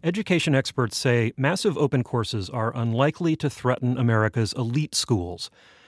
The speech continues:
But the same can't be said for middle-tier state universities and community colleges.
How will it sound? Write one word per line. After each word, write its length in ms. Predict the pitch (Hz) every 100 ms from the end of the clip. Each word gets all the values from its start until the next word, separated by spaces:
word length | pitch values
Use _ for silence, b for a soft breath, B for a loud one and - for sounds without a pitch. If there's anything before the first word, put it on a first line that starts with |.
| b b
But 140 | 147
the 80 | 156
same 200 | - 233
can't 220 | 220 170
be 120 | 151 123
said 420 | - 151 123 110
for 340 | - 131 120
middle-tier 720 | 113 151 202 131 - 110 85 85
state 380 | - 139 139
universities 800 | 139 139 117 117 - 107 101 92
and 220 | 113 104 -
community 420 | 123 165 156 110
colleges. 600 | - 92 87 90 92 -